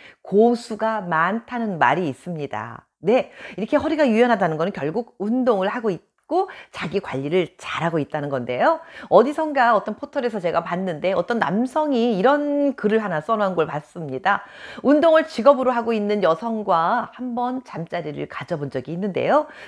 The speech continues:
정말 그야말로 뿌리가 완전히 확 뽑히는 그런 느낌이 들더라"라고 하는 그런 표현을 본 적이 있습니다. 네, 남성이고 여성이고요. 자기 관리를 잘하면서 운동을 하고 있다는 거 너무 중요한 거고요.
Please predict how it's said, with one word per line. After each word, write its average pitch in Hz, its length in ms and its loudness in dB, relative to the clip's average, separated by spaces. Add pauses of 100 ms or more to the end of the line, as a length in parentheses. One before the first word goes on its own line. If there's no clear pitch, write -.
정말 170 340 -10
그야말로 220 640 2 (240)
뿌리가 262 380 2
완전히 190 380 -2
확 - 300 -6 (180)
뽑히는 185 600 -8
그런 180 220 -2
느낌이 127 340 -8
들더라"라고 135 1040 0
하는 247 320 2 (220)
그런 247 320 0
표현을 165 760 0 (160)
본 170 180 -2
적이 143 240 -4
있습니다. 139 640 -8 (200)
네, 233 240 2 (220)
남성이고 214 600 2
여성이고요. 165 760 -4
자기 170 280 -6
관리를 160 340 -6
잘하면서 165 580 -6 (200)
운동을 226 540 2
하고 - 260 -10
있다는 139 360 -12
거 135 200 -12 (100)
너무 139 380 -6 (240)
중요한 160 420 -2
거고요. 151 520 2